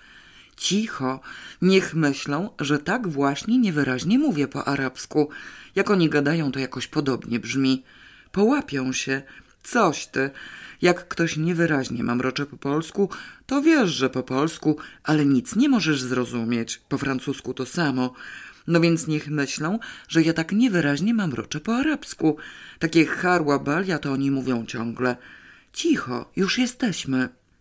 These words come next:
Uliczka była prawie pusta. Haber bez wahania pokazał zaułek i wejście do domu,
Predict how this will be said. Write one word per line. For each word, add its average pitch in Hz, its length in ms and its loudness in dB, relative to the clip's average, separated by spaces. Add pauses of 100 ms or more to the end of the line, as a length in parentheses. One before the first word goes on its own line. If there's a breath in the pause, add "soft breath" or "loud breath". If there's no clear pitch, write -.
(200)
Uliczka 175 480 2
była 127 260 0
prawie 175 320 0
pusta. 120 540 -4 (200)
Haber 127 340 0
bez 123 240 0
wahania 127 500 0
pokazał 127 460 -2
zaułek 170 500 0 (240 loud breath)
i 185 120 0
wejście 139 440 -2
do 123 140 0
domu, 131 340 2